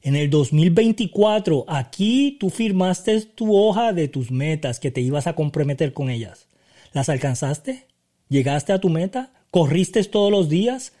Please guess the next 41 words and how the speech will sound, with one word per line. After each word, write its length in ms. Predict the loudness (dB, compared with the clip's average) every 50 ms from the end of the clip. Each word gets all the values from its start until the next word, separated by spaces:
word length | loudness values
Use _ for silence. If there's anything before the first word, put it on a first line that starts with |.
| _ _ _
¿Qué 140 | -4 -2 0
faltó 360 | 0 0 0 2 2 4 4
de 120 | 4 4
ti? 240 | 2 0 0 0 0
¿Por 260 | 0 0 0 0 0
qué 140 | 0 0 0
no 120 | 2 2
lo 60 | 2 2
hiciste 460 | 2 2 0 0 -2 0 0 -2 -2
si 120 | 0 0
no 120 | -2 0 0
lo 80 | 0
hiciste? 440 | 0 0 -2 -6 -6 -6 -10 -12 -10
Yo 140 | -8 -8 -6
sé 140 | -6 -4 -2
que 80 | 0
lo 100 | 2 2
vas 160 | 2 2 0
a 60 | 0 -2
hacer. 300 | 0 2 0 0 0 -4 -20 -20 -20 -20 -20 -20 _ _
No 140 | 0 2 4
voy 140 | 4 4 4
a 100 | 4 2
tener 260 | 2 2 2 2 2
que 100 | 2 2
decir 220 | 2 4 4 4 4
eso 220 | 4 4 2 0
porque 320 | 0 0 -2 -2 -2 -2
yo 140 | 0 0 -2
sé 160 | 0 -2 -2
que 100 | 0 0
vas 160 | 0 0 0 0
a 40 |
hacer. 280 | -2 -2 -4 -8 -10 -12 -20 -20 -20 -20 -20 -20 _ 2
Tu 180 | 4 6 6 6
objetivo 720 | 6 4 0 0 2 2 2 0 0 0 2 4 4 4
es 100 | 4 4
llegar 360 | 2 0 2 2 2 0 0
a 60 | -2 0
ser 260 | 0 0 0 0 -2 0
imparable. 1120 | 2 4 4 4 2 0 -4 -4 -2 -2 0 0 0 0 0 -2 -4 -6 -8 -14 _ _